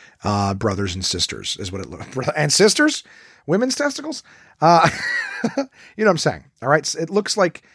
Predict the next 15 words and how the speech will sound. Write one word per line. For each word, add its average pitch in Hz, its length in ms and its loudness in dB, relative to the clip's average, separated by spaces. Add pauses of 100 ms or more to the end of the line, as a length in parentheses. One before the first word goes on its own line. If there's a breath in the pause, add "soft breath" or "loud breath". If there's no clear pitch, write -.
(380 soft breath)
you 208 140 -2
know 226 80 4
what? 240 160 2
They 175 180 4
look 175 160 4
like 139 280 0
mummified 139 920 4
testicles. - 720 -4 (640 soft breath)
Um, 104 640 -4
that's 123 180 -2
what 120 140 -2 (160)
<laughs> - 140 -12
they - 300 -2
look - 380 2
like. - 360 -2